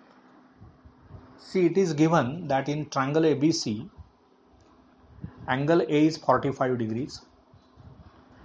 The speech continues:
angle B is sixty degrees. Then find the ratio of its sides. Now two angles are given, right? Angle A is given, angle B is given.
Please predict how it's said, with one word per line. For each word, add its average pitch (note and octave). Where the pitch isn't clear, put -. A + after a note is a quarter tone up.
angle C3+
B C3+
is C#3
sixty -
degrees. G#2
Then D3
find D3+
the F#3
ratio C3+
of C#3+
its E3
sides. A2
Now E3+
two G3
angles F3+
are E3+
given, B2
right? A#2+
Angle C3
A C#3
is C#3
given, C#3
angle B2+
B A#2+
is A#2+
given. A2+